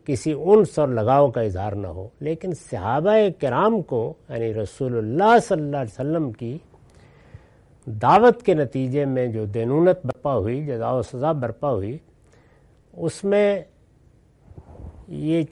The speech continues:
چند لمحوں کا یا چند ساعتوں کا سفر رات میں جب یہ نکلے ہیں، وہ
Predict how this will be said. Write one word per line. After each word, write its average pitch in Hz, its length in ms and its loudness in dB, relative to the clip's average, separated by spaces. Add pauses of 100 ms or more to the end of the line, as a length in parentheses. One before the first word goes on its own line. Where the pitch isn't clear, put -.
(240)
چند 196 280 2 (300)
لمحوں 170 640 4
کا 175 420 0 (320)
یا 123 180 -4 (160)
چند 175 260 0
ساعتوں 175 840 2
کا 147 200 -2
سفر 113 440 -2 (760)
رات 143 320 2
میں 139 120 -2
جب 120 160 -4
یہ 117 100 -2
نکلے 110 440 -6
ہیں، 110 160 -8 (1080)
وہ 180 360 -2